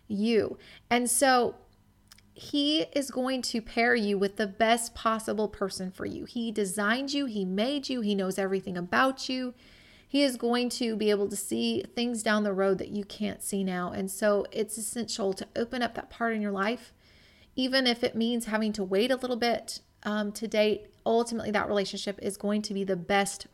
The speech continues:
for you, better than one you could pick for yourself in the long run. Number two, the other item I think that is so important to consider when you're wanting to enter into a dating relationship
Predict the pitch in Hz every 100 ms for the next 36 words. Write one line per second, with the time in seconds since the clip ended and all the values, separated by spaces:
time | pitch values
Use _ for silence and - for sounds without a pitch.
0 | _ 262 294 302 269 269 220 220 226 226
1 | 220 208 202 202 196 196 - 208 - 208
2 | 202 196 208 180 175 - _ _ _ _
3 | _ _ _ _ _ _ - 208 214 220
4 | 202 196 180 202 - - - - - 285
5 | 285 277 - 330 330 294 254 - 226 240
6 | 269 262 - - - 240 240 233 220 240
7 | - 233 214 - 269 294 277 262 254 214
8 | - 220 - 233 220 208 202 208 214 208
9 | 208 214 240 233 247 202 196 208 202 196
10 | 214 202 - - - 226 214 208 214 208
11 | 196 185 202 208 190